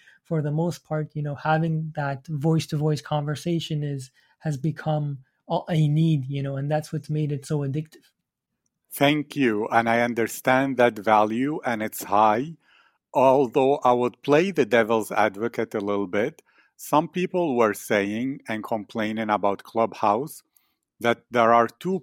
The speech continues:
Speaker 2: problems that are the main problems. One is if you go into, um, a channel or a, a room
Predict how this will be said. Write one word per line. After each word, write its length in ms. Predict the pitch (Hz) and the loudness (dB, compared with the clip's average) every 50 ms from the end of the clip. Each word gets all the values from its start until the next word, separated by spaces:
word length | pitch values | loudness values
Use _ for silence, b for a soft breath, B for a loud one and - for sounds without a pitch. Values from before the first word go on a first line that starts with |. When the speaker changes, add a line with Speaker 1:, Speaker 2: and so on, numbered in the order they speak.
| _ | _
Speaker 2:
problems 600 | - - 123 113 110 107 113 117 120 123 131 123 - | 0 4 4 4 4 4 2 0 0 0 -4 -4 -2
that 200 | 113 107 - 113 | -4 -2 0 0
are 120 | 107 104 | -2 -2
the 200 | 101 95 107 101 | -2 -4 -6 -6
main 380 | 104 104 104 104 110 107 107 90 | -4 -4 -6 -4 -4 -6 -8 -6
problems. 680 | - - 107 104 101 90 98 98 95 95 95 87 - b b b b b b b _ _ | 0 2 2 2 2 2 -2 -6 -6 -8 -10 -12 -16 b b b b b b b _ _
One 560 | 120 120 113 113 113 113 113 127 151 170 160 b b b b b b _ _ - | -8 -4 0 2 2 2 0 -2 -4 -8 -12 b b b b b b _ _ 0
is 400 | 127 127 127 120 117 110 - - _ | 2 2 2 0 -2 -6 -14 -12 _
if 220 | - 123 120 - - | -4 -4 -4 -2 -4
you 200 | 127 135 156 143 | -4 -4 -2 -2
go 280 | 120 127 127 131 131 127 | 0 2 2 4 2 2
into, 500 | 117 113 113 - 110 110 107 104 104 b b b b b b _ _ | 0 -2 -6 -6 -6 -6 -4 -6 -8 b b b b b b _ _
um, 400 | - 110 104 104 101 101 101 113 - _ _ | 0 2 2 2 2 0 -6 -12 -14 _ _
a 80 | - 117 | -4 -4
channel 720 | 113 - - - 113 107 107 104 120 120 120 123 127 127 - - | -4 -2 0 4 4 4 4 4 2 2 2 2 0 -2 -4 -2
or 240 | 107 104 104 107 | 0 2 2 4
a, 240 | 104 101 101 104 101 b b b b b b _ | 4 4 2 2 0 b b b b b b _
a 120 | - 113 110 | -4 -2 0
room 540 | 107 113 113 113 117 123 127 127 131 147 | 0 0 0 0 0 -2 -4 -6 -8 -10